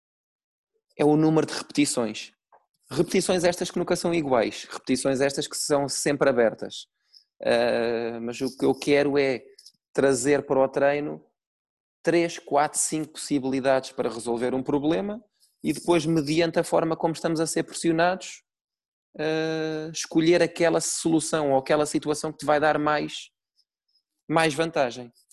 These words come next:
Falaste também no feedback, pá, e o nosso feedback e aquilo que eu quero é sobretudo a pergunta,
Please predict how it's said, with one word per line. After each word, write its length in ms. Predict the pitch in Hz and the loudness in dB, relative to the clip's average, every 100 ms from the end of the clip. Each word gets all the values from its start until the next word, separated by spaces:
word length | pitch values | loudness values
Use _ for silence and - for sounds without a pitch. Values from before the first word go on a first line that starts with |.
| _ - _ _ _ | _ -20 _ _ _
Falaste 300 | 156 165 160 | 2 2 0
também 200 | 165 165 | -4 -4
no 140 | 165 | -4
feedback, 600 | 160 180 147 165 180 - _ _ | -6 -8 -6 -4 -4 -8 _ _
pá, 100 | 139 | -4
e 60 | 147 | -2
o 40 | |
nosso 240 | 165 156 | -4 -6
feedback 520 | - 151 127 139 143 - | -4 -6 0 -2 -2 -6
e 40 | |
aquilo 220 | 143 151 | -2 -2
que 160 | 147 143 | 0 -2
eu 80 | 131 | 0
quero 380 | 139 135 139 135 _ _ _ _ _ _ _ - | 0 -2 -4 -10 _ _ _ _ _ _ _ -8
é 80 | |
sobretudo 420 | 135 151 160 139 123 | -4 -2 -2 0 0
a 60 | |
pergunta, 580 | - 123 104 101 95 90 | 0 -2 0 -4 -6 -10